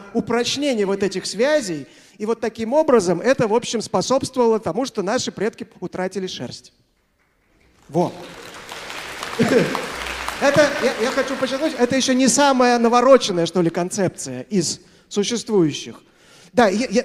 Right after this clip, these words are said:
почему я про это говорю? Я просто пишу щас книгу на эту тему. Вот, я забыл сказать.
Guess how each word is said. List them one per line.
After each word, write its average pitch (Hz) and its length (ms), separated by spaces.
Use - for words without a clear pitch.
почему 277 300
я 285 80
про 262 160
это 240 140
говорю? 233 280
Я 269 80
просто 233 240
пишу 247 300
щас 220 220
книгу 233 280
на 202 100
эту 202 180
тему. 175 420
Вот, 156 300
я 139 80
забыл 139 240
сказать. 127 400